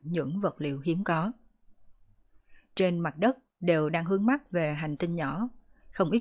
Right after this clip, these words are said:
kính thiên văn, không ít vệ tinh, không ít thiết bị dò xét đều theo dõi sát hành tinh này. Mọi người phát hiện hành tinh đó vẫn như trước,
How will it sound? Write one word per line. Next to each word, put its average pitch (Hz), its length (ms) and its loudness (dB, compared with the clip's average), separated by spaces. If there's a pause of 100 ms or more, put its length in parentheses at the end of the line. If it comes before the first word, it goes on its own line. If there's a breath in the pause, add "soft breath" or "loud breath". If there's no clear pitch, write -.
kính 190 180 2
thiên 180 220 0
văn, 160 340 -2
không 165 280 -2
ít 247 160 0
vệ 147 160 0
tinh, 175 280 -2 (340)
không 185 180 0
ít 240 140 2
thiết 285 180 0
bị 160 160 0
dò 147 220 0
xét 262 260 0 (120)
đều 165 340 0
theo 196 160 -4
dõi 147 220 -2
sát - 220 -2
hành 147 180 -4
tinh 170 180 -4
này. 147 260 -4 (760)
Mọi 185 140 6
người 170 140 4
phát 277 200 0
hiện 147 280 0
hành 151 200 -4
tinh 170 180 -2
đó 175 300 0
vẫn 156 160 0
như 190 140 2
trước, 254 300 4